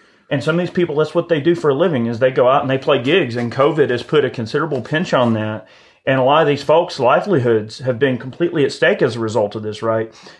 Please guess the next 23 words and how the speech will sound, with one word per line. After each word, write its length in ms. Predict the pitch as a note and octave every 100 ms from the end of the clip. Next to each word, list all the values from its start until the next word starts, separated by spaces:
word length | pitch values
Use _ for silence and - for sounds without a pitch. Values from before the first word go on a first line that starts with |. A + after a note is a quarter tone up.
| -
I 80 | C3+
mean, 220 | C#3 B2
the 80 | A#2
bar 320 | C3 D#3+ E3+
industry, 640 | E3 D#3+ D#3+ - D#3 D3
the 100 | C3+
service 400 | A#2 D#3 D#3+ D#3+
industry, 720 | D#3 D#3 D3 - D3+ C#3+ C#3 - _ -
musicians, 800 | A#2+ A#2 E3 E3 D#3 D#3 D3 -
D 180 | E3+
Js, 420 | F3 E3+ D#3+ E3 D3
doesn't 280 | F3+ E3
matter. 420 | C#3+ D3+ B2+ G#2+ - - -
Anyone 320 | F#3+ A#3 A#3
in 80 | A#3
the 80 | G3+
entertainment 500 | A#3 - G3 A#3 C3
industry, 400 | B2+ G#2+ A#2 A2+
even 140 | D#3
if 120 | E3+
you're 140 | E3+ E3+
a 40 |
singer 360 | - E3 F3